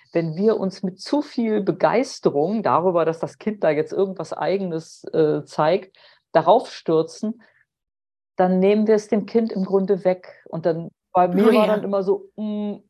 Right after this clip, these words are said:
Speaker 1: ja, es war dann nicht mehr mein Projekt, sondern es war dann das Projekt meines Vaters oder es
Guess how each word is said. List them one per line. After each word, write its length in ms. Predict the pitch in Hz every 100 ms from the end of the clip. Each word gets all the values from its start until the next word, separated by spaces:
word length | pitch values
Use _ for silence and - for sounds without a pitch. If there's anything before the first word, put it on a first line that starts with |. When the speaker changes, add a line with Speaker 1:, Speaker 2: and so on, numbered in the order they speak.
| _ -
Speaker 1:
ja, 300 | 190 180 180
es 200 | 180 -
war 120 | 180
dann 180 | 180 180
nicht 180 | 185 196
mehr 120 | 180
mein 720 | 160 165 190 214 220 220 220 - _ -
Projekt, 460 | 220 196 214 -
sondern 220 | - 190 185
es 140 | -
war 100 | 196
dann 160 | 196 190
das 200 | 180 -
Projekt 460 | - 175 185 -
meines 280 | 180 175 -
Vaters 440 | - 196 226 185
oder 120 | 156 160
es 180 | 156